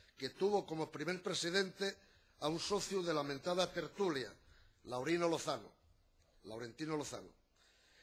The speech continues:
El primer curso de monitores de deporte tradicional también tuvo organizado por el Garrapiello. La tertulia cultural Garrapiello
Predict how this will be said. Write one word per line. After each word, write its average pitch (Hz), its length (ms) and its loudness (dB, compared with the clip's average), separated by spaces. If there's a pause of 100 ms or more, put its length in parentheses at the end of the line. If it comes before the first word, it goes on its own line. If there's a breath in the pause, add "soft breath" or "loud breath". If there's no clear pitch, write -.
(120 soft breath)
El 151 120 -2
primer 220 360 4
curso 202 320 0
de 190 80 4
monitores 175 560 0
de 170 100 4
deporte 208 640 2 (520 soft breath)
tradicional 160 680 2
también 170 420 0
tuvo 196 240 0
organizado 170 500 2
por 170 160 2
el 156 100 4
Garrapiello. 147 580 2 (2250 soft breath)
La 127 160 -6
tertulia 170 460 4
cultural 185 400 6
Garrapiello 196 640 8